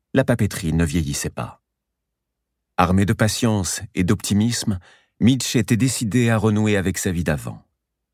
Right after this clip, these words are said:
Il versa une tasse de croquettes dans une assiette creuse qu'il emporta, éteignit la lumière, mit l'alarme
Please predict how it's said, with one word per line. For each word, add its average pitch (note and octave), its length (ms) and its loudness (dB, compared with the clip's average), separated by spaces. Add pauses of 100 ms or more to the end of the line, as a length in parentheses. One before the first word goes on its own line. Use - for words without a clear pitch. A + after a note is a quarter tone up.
(680)
Il E2 160 0
versa F#2 320 2
une F2+ 140 0
tasse F2+ 200 0
de F#2 80 -2
croquettes F2+ 380 -2
dans F2+ 140 0
une F2+ 160 0
assiette F2 300 -2
creuse A#2 380 -2
qu'il - 160 -6
emporta, - 560 -4 (680)
éteignit G#2+ 340 4
la G2+ 100 4
lumière, F#2+ 520 0 (440)
mit G#2+ 140 4
l'alarme G#2+ 480 2